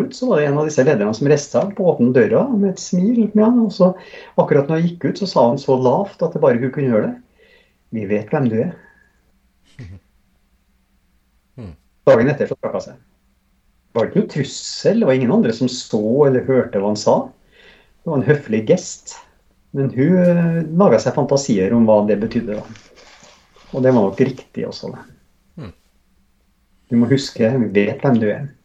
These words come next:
Speaker 2: Uff, det hørtes, eh, ekkelt ut.
Speaker 1: Det er mye sånt der ute,
Speaker 2: Ja.
Speaker 1: dessverre.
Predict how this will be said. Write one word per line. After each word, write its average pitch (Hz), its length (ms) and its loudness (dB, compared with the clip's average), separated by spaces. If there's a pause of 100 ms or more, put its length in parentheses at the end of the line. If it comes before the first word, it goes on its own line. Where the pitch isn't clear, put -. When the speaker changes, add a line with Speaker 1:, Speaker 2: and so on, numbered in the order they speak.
(1000)
Speaker 2:
Uff, - 240 -18 (220)
det 101 180 -16
hørtes, 98 320 -16 (160)
eh, 98 400 -14 (1800)
ekkelt 120 340 -8
ut. 151 240 -10 (1000)
Speaker 1:
Det 127 220 0
er 131 340 6
mye 139 440 4
sånt 139 420 -2 (100)
der 135 280 2
ute, 110 160 -4
Speaker 2:
Ja. 107 140 -10 (480)
Speaker 1:
dessverre. 110 420 -4